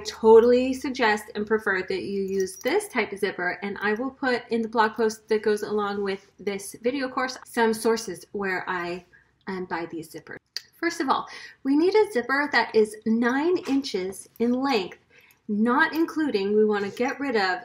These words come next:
these little stoppers here, the metal stoppers that could break your needle if you hit them. And since this one is plenty long,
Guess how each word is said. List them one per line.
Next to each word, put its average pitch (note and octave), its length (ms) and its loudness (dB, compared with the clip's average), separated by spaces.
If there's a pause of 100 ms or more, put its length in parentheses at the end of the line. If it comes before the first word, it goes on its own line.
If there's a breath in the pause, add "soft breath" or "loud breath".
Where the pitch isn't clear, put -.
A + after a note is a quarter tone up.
(100)
these G#3+ 260 -2
little A3 240 2
stoppers B3+ 640 -6
here, F#3 320 -4
the G3+ 120 -6
metal G#3+ 320 0
stoppers B3 560 -4
that G#3 140 -8
could A3+ 160 0
break G#3+ 300 0
your A#3 80 2
needle F3+ 320 0
if F3+ 180 -10
you G3 80 -4
hit F3 220 -14
them. D3+ 160 -12
And F3 180 -12
since G#3 260 -8
this D#4 300 -6
one G#3 180 -4
is G#3 140 -6
plenty G#3+ 380 -8
long, F#3 340 -8